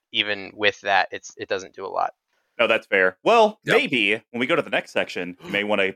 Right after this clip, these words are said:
Speaker 2: put it right back into the deck, 'cause I might be helping with some of these loot.
Speaker 1: <laughs>
Speaker 2: Uh, so let's go to our no budget section, and I'm gonna start with just, uh, yeah, there's just better, better vehicles out there. We're gonna cut Aradara Express.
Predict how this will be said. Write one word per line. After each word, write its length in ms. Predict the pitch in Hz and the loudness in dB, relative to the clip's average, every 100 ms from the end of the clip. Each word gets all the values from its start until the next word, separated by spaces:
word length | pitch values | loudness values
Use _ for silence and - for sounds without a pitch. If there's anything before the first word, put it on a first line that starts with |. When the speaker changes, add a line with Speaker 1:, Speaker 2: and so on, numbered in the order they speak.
| _ | _
Speaker 2:
put 100 | - | -4
it 100 | 98 87 | -4 -2
right 220 | 95 - | -2 -2
back 260 | - 120 139 | 0 0 -2
into 140 | 87 | -8
the 100 | 80 | -12
deck, 300 | 87 117 - _ _ - | -4 -4 -4 _ _ -2
'cause 120 | 277 | 0
I 100 | 302 | 2
might 200 | 302 220 | 0 0
be 120 | 233 | -2
helping 320 | 202 185 185 | 0 0 -2
with 140 | 160 - | -6 -6
some 120 | 147 | -8
of 100 | 120 | -6
these 240 | 113 104 - | -8 -8 -8
loot. 180 | 90 78 | -8 -8
Speaker 1:
<laughs> 60 | _ _ _ _ _ _ _ _ - | _ _ _ _ _ _ _ _ 2
Speaker 2:
Uh, 540 | 139 139 135 123 120 | 6 8 8 8 6
so 380 | - - 160 147 | 0 2 6 6
let's 220 | 147 220 - | 6 2 4
go 100 | 285 | 6
to 60 | |
our 140 | 247 202 | 8 8
no 220 | 156 185 | 8 6
budget 380 | 156 147 156 - | 6 4 2 -2
section, 600 | - 110 - 123 110 113 - | 0 0 0 2 2 0 -2
and 360 | 117 113 113 - | 0 2 2 2
I'm 160 | 143 | 2
gonna 160 | 160 160 | 4 2
start 480 | - 147 143 143 110 | 0 4 8 8 4
with 180 | 120 - | -4 0
just, 280 | 120 117 - 117 | 2 2 0 4
uh, 640 | 104 104 104 95 85 73 - | 6 8 8 8 6 2 -2
yeah, 640 | 53 - _ _ _ 76 - _ | -14 -18 _ _ _ -20 -20 _
there's 200 | 135 135 | -2 -2
just 200 | 123 - | -4 -2
better, 420 | 98 95 92 90 - _ - | 0 0 0 -2 -6 _ -2
better 380 | 123 110 101 - 101 | 0 2 -2 -8 -8
vehicles 320 | 92 92 90 | -6 -6 -4
out 160 | 95 | -4
there. 100 | 101 | -2
We're 80 | 113 | 0
gonna 120 | 196 151 | 2 2
cut 160 | 147 | 0
Aradara 560 | - 110 110 107 104 101 | 4 6 6 6 6 4
Express. 600 | - - 98 98 - - | 0 -2 0 0 -4 -20